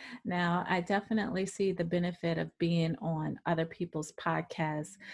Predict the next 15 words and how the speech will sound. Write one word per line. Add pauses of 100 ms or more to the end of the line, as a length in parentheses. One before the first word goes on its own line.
(540)
Now,
I'm
sure
since
you've
launched
your
podcast,
you've
probably
had
quite
a
few
people